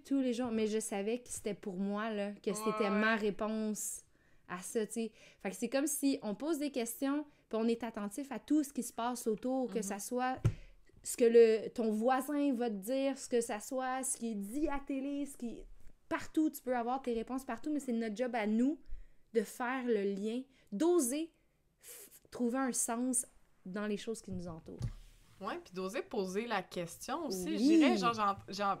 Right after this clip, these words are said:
Speaker 2: puis je trouve que ça marche aussi avec la créativité. Comme souvent, mettons, il y a le monde, ils disent, pis c'est vrai, j'y crois vraiment, de faire, si t'as un problème, pose-toi la question, genre, répète-toi-le, là, genre,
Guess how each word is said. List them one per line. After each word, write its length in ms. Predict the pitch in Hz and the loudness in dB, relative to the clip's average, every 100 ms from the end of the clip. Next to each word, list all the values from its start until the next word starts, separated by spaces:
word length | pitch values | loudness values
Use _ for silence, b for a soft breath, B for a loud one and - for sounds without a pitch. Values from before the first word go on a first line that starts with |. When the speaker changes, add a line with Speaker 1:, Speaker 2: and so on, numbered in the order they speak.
| - | -6
Speaker 2:
puis 260 | 208 202 - | -12 -12 -12
je 80 | - | -8
trouve 160 | 269 | -8
que 100 | 359 | -6
ça 160 | 269 190 | -4 -2
marche 260 | 185 240 208 | -2 -4 -6
aussi 140 | 233 | -2
avec 240 | 269 208 | 0 0
la 120 | 185 180 | -4 -6
créativité. 720 | - 190 190 185 175 - 339 B B B | -4 -4 -4 -10 -12 -8 -10 B B B
Comme 200 | 214 202 | -4 -4
souvent, 260 | - 214 | -4 -2
mettons, 400 | 277 196 226 247 - | 0 0 0 -2 -2
il 60 | |
y 40 | 196 | -4
a 20 | |
le 60 | 190 | -4
monde, 120 | 247 | -4
ils 80 | 202 | -6
disent, 220 | 190 233 | -6 -10
pis 60 | - - | -14 -14
c'est 200 | - 220 | -6 -4
vrai, 200 | 214 240 | -2 -4
j'y 140 | 226 196 | -4 -4
crois 180 | 220 | 2
vraiment, 300 | 208 196 226 | 2 2 0
de 80 | 226 | -2
faire, 260 | 196 214 220 B B | 0 0 0 B B
si 140 | - 254 | -10 0
t'as 120 | 285 | 0
un 60 | |
problème, 560 | 220 214 185 190 226 269 - - | 2 0 0 -2 -6 -10 -12 -6
pose-toi 460 | 262 262 - 285 | -6 -4 -2 0
la 60 | 262 | -2
question, 520 | 214 202 - 208 262 | -6 -10 -8 -10 -8
genre, 140 | 269 220 | -6 -4
répète-toi-le, 680 | 190 185 233 - 202 185 220 | -4 -6 -10 -4 -4 -4 -8
là, 200 | 233 233 | -10 -8
genre, 220 | 190 | -8